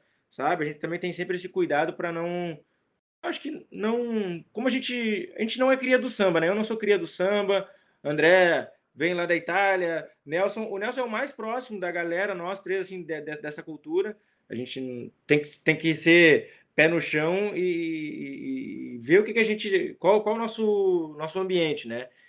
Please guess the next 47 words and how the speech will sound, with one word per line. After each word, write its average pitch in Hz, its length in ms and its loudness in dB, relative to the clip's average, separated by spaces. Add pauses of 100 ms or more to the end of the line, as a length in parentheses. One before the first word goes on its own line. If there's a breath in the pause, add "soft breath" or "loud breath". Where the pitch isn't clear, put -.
(140 soft breath)
Então 135 180 -4
a 139 40 0
gente 151 300 -6
respeita 165 540 -4
muito, 196 320 0
assim, 165 240 -6
o 165 60 -2
instrumento 160 720 -4 (280 soft breath)
e 131 60 -10
toma 165 200 2
muito 208 160 -2
cuidado 185 420 4
pra 170 120 -4
gente 156 180 -10
também 156 220 -6
não, 175 300 -4 (540 soft breath)
não 226 160 0
falar 190 720 -2 (220)
besteira 175 760 -2
e 180 100 -8
não 208 120 -6
fazer 220 280 -4
besteira 170 440 -4
também, 123 400 -6
né? 107 280 -12 (120)
Então 135 180 -12
acho 147 120 -10
que 156 80 -10
é, 131 340 -6
é 123 40 -10
muito 165 300 -12
disso. 170 180 -4
Assim, 170 80 -14
quando 165 120 -6
a 175 40 -2
gente 180 120 -6
for 202 120 -4
adaptar 170 360 -2
sempre 160 180 -8
um 151 40 -6
ritmo 156 200 -10
diferente, 180 360 -4
sempre 214 140 -4
falar 220 200 -2
pro 214 100 -2
aluno, 185 240 0
"Pô, 190 320 2